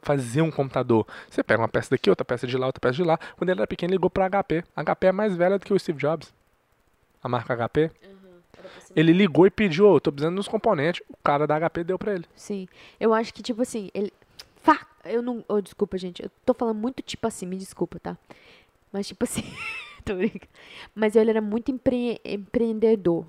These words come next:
Speaker 2: E eu acho que desde pequeno, no começo da, da biografia, o autor fala muito que a mãe dele e o pai dele davam,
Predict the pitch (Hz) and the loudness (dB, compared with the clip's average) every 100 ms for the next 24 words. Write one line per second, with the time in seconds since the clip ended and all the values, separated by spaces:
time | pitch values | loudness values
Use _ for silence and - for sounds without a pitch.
0 | 180 - 214 196 196 196 - - 196 208 | -12 -4 2 2 2 -2 -4 -6 0 0
1 | 233 - - 214 196 190 180 _ - - | 0 -6 -4 -4 -4 -8 -14 _ -20 -12
2 | - 208 - 196 208 - 202 202 190 175 | -2 -2 -2 -4 -4 -2 -2 0 0 -2
3 | 170 175 180 175 175 214 220 - - - | -4 0 0 0 -2 -2 -2 -2 -14 -20
4 | - - 220 214 - 202 220 202 208 214 | -6 2 4 4 2 0 0 -2 -2 -4
5 | 214 - 220 208 214 202 214 226 220 196 | -4 -4 -2 -2 0 0 2 0 0 0
6 | 202 196 175 185 220 233 | -2 -4 -2 0 0 -2